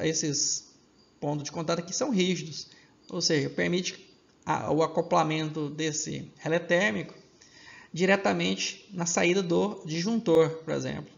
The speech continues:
né? Sem precisar de cabos, né? Porque já tem esse pequeno,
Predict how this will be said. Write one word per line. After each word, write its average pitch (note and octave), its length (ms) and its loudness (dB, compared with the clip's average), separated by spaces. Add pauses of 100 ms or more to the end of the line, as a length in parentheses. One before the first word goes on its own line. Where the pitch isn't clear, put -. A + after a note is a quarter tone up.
né? D#3+ 320 -6 (1800)
Sem E3+ 340 4
precisar D3+ 400 4
de E3+ 100 -2
cabos, D3 420 2
né? D3 160 -2
Porque D3+ 220 -4
já D3+ 100 0
tem D#3 220 -2
esse D#3+ 180 -2
pequeno, D#3+ 640 -4